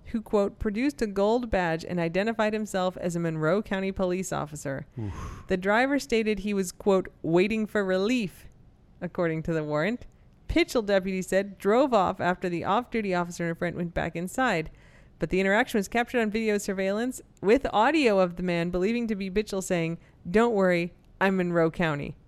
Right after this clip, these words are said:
Speaker 1: according to the warrant.
Speaker 2: Oh.
Speaker 1: The off-duty officer ran Pitchell's tag number and later provided it to Monroe deputies.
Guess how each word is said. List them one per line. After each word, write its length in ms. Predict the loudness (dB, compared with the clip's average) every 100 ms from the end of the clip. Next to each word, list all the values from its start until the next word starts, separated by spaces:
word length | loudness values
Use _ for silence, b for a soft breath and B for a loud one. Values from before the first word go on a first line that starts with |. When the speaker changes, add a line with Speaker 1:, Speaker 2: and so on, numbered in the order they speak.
| -16
Speaker 1:
according 380 | -6 -4 -4 -4
to 60 | -2
the 80 | 0
warrant. 300 | 2 2 2
Speaker 2:
Oh. 320 | 0 0 -4 B B B -6
Speaker 1:
The 140 | -2
off-duty 480 | 2 2 2 -4 -2
officer 540 | -2 -2 -4 -4 -4 -4
ran 380 | -2 0 0 -2
Pitchell's 340 | -4 -4 -6
tag 340 | -4 -2 -2
number 280 | -2 -2 -2
and 200 | -2 -2
later 220 | -2 -4
provided 480 | -4 -4 -2 -2 -2
it 100 | -4
to 100 | -6
Monroe 320 | -6 -2 -2 -2
deputies. 680 | 0 -2 -2 -8 -8 -12